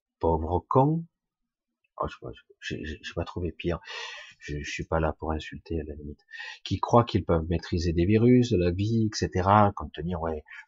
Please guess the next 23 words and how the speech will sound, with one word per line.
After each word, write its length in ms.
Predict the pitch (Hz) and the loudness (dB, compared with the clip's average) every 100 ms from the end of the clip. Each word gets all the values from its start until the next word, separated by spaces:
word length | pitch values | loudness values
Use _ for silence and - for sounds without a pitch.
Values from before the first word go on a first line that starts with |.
| - | -16
méchant 300 | - - 82 | -6 0 0
virus, 380 | 78 - 67 - | -2 -10 -12 -14
c'est 100 | 71 71 | -14 -6
méchant, 420 | 76 76 - 65 - | -2 -2 -4 -8 -12
hein, 80 | 73 - - | -14 -14 -16
méchant. 200 | - - _ - - - - - | -16 -16 _ -18 -14 -12 -12 -6
Et, 220 | - 98 92 | 4 6 8
euh, 460 | 85 80 78 76 67 71 | 6 4 0 -2 -4 -4
et 120 | 90 | 0
donc, 320 | 90 87 85 | 2 2 0
mais 100 | - | -8
en 80 | - | -16
fait, 120 | - - | -12 -12
ce 120 | - - _ | -12 -16 _
sont 260 | - - - | -20 -14 -10
des 140 | 67 | -6
stratégies, 840 | 71 - 76 - 78 78 85 82 73 | -8 -4 -6 -4 -4 -2 -2 -2 -4
euh, 80 | 76 76 | -6 -10
des 140 | 73 78 | -12 -10
calculs, 680 | 76 76 - 87 76 71 | -8 -8 -6 -4 -2 -4
de 80 | 73 | -4
la 120 | 73 | -4
manipulation. 880 | 78 78 76 - - 65 - 123 131 | -4 -8 -10 -12 -10 -8 0 2 2